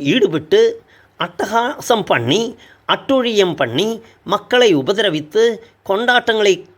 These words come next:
சீர்குலைத்து தேவாலயங்களில் அக்கிரமம் கட்டவிழ்த்து விட்ட இந்த கூட்டத்தினர் யாருடைய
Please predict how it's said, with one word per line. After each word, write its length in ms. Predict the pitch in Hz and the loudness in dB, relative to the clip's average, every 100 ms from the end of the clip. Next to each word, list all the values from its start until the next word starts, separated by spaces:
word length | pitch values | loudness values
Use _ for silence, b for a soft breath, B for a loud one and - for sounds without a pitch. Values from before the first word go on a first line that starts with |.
| _ | _
சீர்குலைத்து 800 | - 151 135 - 160 139 135 - 226 220 B B _ | -4 0 0 0 -2 -2 0 0 0 0 B B _
தேவாலயங்களில் 920 | 160 233 381 247 240 226 214 208 196 190 b b _ _ - | 0 2 2 2 2 0 0 0 0 -4 b b _ _ -8
அக்கிரமம் 560 | 160 - 233 196 180 175 - _ | -6 -2 0 0 -2 -4 -10 _
கட்டவிழ்த்து 560 | - - 226 208 214 208 | -6 -2 0 0 0 0
விட்ட 220 | 165 160 170 | 0 0 -2
இந்த 220 | - 190 185 | 0 0 0
கூட்டத்தினர் 680 | - 175 170 - 151 139 135 - _ _ - | -2 0 0 2 2 2 -2 -12 _ _ -2
யாருடைய 640 | 170 185 254 247 220 202 | 0 2 0 0 -2 0